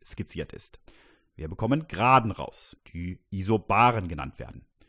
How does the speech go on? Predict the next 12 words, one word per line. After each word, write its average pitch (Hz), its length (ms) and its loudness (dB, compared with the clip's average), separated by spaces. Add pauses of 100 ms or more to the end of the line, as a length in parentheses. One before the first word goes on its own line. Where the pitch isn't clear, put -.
(400)
Wieder 101 300 2
benannt 87 280 -4
nach 90 160 -8
der 82 160 -8
griechischen 107 440 -8
Vorsilbe 90 520 -6
iso, 143 540 -2
gleich, 117 600 -2 (120)
und - 200 -16
bar, 117 420 0
ne, 98 120 -6 (240)
Druck. - 340 -6